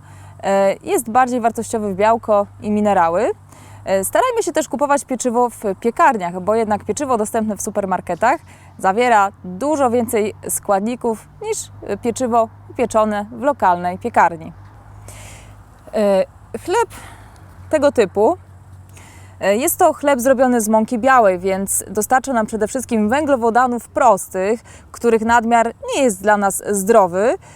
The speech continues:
E, poza tym, no, po naciśnięciu nie do końca wraca do swojej formy pierwotnej, więc skleja się, co świadczy, że coś złego w nim się znajduje.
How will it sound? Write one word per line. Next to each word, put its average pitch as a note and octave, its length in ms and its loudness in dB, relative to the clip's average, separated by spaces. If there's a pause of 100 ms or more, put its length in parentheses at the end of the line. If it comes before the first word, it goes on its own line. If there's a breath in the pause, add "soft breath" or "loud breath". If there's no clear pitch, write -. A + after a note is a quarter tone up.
(200 loud breath)
E, G3 520 4
poza C4 300 4
tym, C#4 520 0 (280)
no, - 380 -2
po D4 120 4
naciśnięciu C#4 680 0
nie B3+ 120 0
do B3+ 100 2
końca D4+ 380 2
wraca B3 220 0
do A3+ 120 0
swojej A#3 340 2
formy A3 320 0
pierwotnej, A3+ 680 0 (300 loud breath)
więc A#3+ 280 0 (120)
skleja G#3+ 480 2
się, A#3+ 300 -2
co - 160 -2
świadczy, A#3+ 640 0 (240)
że G3 200 -4
coś C#4+ 300 -4
złego A3+ 460 -2
w G3+ 60 -8
nim G#3 120 -4
się G3+ 140 -4
znajduje. G3 480 0